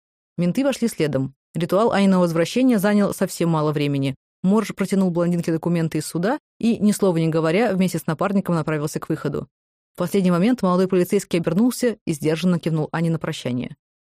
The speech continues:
В камере на неё сразу набросились с расспросами. «Ну что, скостили?»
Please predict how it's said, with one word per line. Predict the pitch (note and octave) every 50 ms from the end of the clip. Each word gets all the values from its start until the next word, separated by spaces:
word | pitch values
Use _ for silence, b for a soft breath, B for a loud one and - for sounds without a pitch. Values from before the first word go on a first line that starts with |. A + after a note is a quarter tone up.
| _ _ _ _ _ _ _ _
В | - -
камере | - G#3+ A#3 C#4 D4+ C4+ C#4
на | C4 B3
неё | A#3+ A#3+ A#3 A#3+
сразу | G#3 - - G3+ G3+ F#3+ F#3
набросились | F3+ E3 D#3+ F3 F3 - - F3+ -
с | -
расспросами. | - E3+ - - - D3 - - C#3 C3+ D#3+ F3 - _ _ _ _ _ _
«Ну | G#3 A3
что, | A3+ - - - G#3+ D#3 - -
скостили?» | - - G3 E3+ - - - D4+ F#4 F#4 D4+ G3